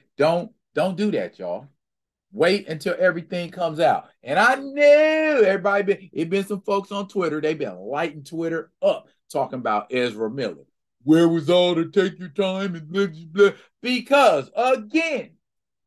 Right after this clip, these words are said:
video footage. It should be able to incriminate you, just like it should be able to exonerate you. It's up to people to know the difference,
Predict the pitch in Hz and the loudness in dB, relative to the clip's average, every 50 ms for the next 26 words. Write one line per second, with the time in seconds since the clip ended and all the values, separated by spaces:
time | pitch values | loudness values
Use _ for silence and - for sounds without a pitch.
0 | _ _ _ 202 226 247 247 254 254 269 269 277 285 294 302 311 311 320 302 285 | _ _ _ 2 4 4 4 4 4 4 2 4 4 4 4 4 2 -2 -6 -10
1 | _ _ - 349 359 349 339 320 262 - - _ _ _ - _ _ _ _ _ | _ _ 0 0 0 0 -2 -4 -6 -8 -10 _ _ _ -20 _ _ _ _ _
2 | _ _ _ _ _ _ _ _ _ _ _ _ _ _ _ _ _ _ _ _ | _ _ _ _ _ _ _ _ _ _ _ _ _ _ _ _ _ _ _ _
3 | _ _ _ _ _ _ _ _ _ _ _ _ _ _ _ _ _ _ _ _ | _ _ _ _ _ _ _ _ _ _ _ _ _ _ _ _ _ _ _ _
4 | _ _ _ _ _ _ _ _ _ _ _ _ _ _ _ _ _ _ _ _ | _ _ _ _ _ _ _ _ _ _ _ _ _ _ _ _ _ _ _ _
5 | _ - 220 226 - - - 214 254 277 240 220 254 262 269 254 247 240 214 254 | _ -8 -8 -8 -8 -10 -12 -10 -10 -10 -10 -10 -8 -6 -4 -4 -4 -4 -6 -8
6 | 220 - - 240 247 254 - 226 226 220 208 - 233 247 226 196 160 135 123 113 | -10 -12 -14 -16 -12 -8 -6 -6 -6 -8 -10 -10 -8 -6 -6 -6 -6 -6 -8 -8
7 | 104 - - - 90 80 - _ _ _ _ _ _ _ _ _ _ - 190 196 | -10 -10 -12 -18 -20 -20 -20 _ _ _ _ _ _ _ _ _ _ -2 -2 -2
8 | 196 - - 202 202 202 208 208 208 208 - - 208 208 175 175 196 202 202 - | 0 -2 0 0 0 0 -2 -4 -6 -6 -6 -6 -6 -6 -6 -6 -8 -8 -6 -6
9 | 175 180 180 160 175 180 160 - - 190 175 - - 165 156 151 131 120 151 151 | -6 -6 -4 -4 -6 -6 -6 -8 -12 -12 -10 -6 -6 -6 -6 -8 -10 -10 -10 -8
10 | 160 151 123 107 90 76 78 71 _ _ - - 73 - _ _ _ _ _ _ | -8 -10 -12 -12 -14 -14 -16 -18 _ _ -20 -20 -20 -20 _ _ _ _ _ _
11 | _ _ _ _ _ _ _ _ _ _ _ _ _ _ _ _ - 160 202 208 | _ _ _ _ _ _ _ _ _ _ _ _ _ _ _ _ 4 4 4 4
12 | 208 - - - - 220 240 - - _ _ - - 208 - - 208 214 208 - | 4 -2 0 4 4 4 4 2 -6 _ _ -4 -2 -2 2 4 4 4 4 2
13 | - 196 202 196 - - 202 190 180 170 175 175 170 170 165 175 170 151 139 135 | -2 -4 -4 -4 -4 -2 -2 0 0 0 2 2 2 2 0 -2 -4 -4 2 4
14 | 196 202 202 - 139 147 151 135 | 4 4 4 2 -6 -10 -10 -12